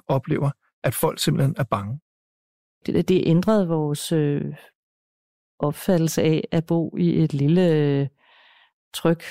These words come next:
Speaker 2: provinsby, øh, hvor at, øh, det mest farlige var at køre uden cykelhjelm, ikke? Altså, og vi bor i Danmark, øh, Korsør, tæt ved skov og strand, og alle kender hinanden, og...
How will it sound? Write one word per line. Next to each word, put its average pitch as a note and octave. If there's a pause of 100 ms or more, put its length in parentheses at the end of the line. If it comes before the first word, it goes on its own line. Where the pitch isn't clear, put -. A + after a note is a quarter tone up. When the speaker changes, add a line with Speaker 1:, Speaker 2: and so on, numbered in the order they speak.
(100)
Speaker 2:
provinsby, F3+ (320)
øh, D#3+ (960)
hvor E3+
at, E3
øh, D3+ (1300)
det F3
mest E3+
farlige F3
var F3
at F3+
køre F3+
uden F3+
cykelhjelm, F#3
ikke? G#3+ (180)
Altså, F3+ (180)
og -
vi -
bor -
i -
Danmark, E3+ (100)
øh, D#3 (500)
Korsør, F#3
tæt F#3
ved F3+
skov F#3
og F3
strand, F3
og D#3+
alle F3+
kender F3+
hinanden, F#3
og... D#3